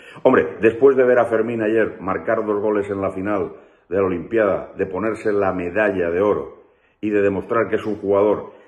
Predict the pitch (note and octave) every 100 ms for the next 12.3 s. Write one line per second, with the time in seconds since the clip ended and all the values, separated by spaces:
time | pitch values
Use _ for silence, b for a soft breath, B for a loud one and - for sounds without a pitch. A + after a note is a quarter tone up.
0 | B G2+ F#2+ - A2+ A2+ G#2 G2+ A2+ G2+
1 | F2 F#2 F2 E2 A2 G2 F#2 F2 E2 D2+
2 | E2 F#2 F2+ F2 E2+ D#2+ F#2+ F#2 D2+ C#2+
3 | E2+ F#2 F2+ F2 F#2+ E2 - - _ _
4 | _ _ _ _ _ _ _ - D#2 F2
5 | A2+ A2 E2+ - - F#2+ F#2+ A2 G#2+ A2+
6 | A2 G2 F#2+ F2+ F#2 F#2+ F2+ E2+ E2 E2
7 | G2 G2+ F2 E2 D2+ G#2 F#2+ G#2 F#2+ -
8 | D2 - _ b b b b - G#2+ A2
9 | G#2+ F2+ D2 - - b b b b b
10 | _ - F#2 G2+ G2+ F#2+ E2 E2 F2+ F#2
11 | - - _ _ E2 E2+ D#2+ F#2 - -
12 | A#1+ - -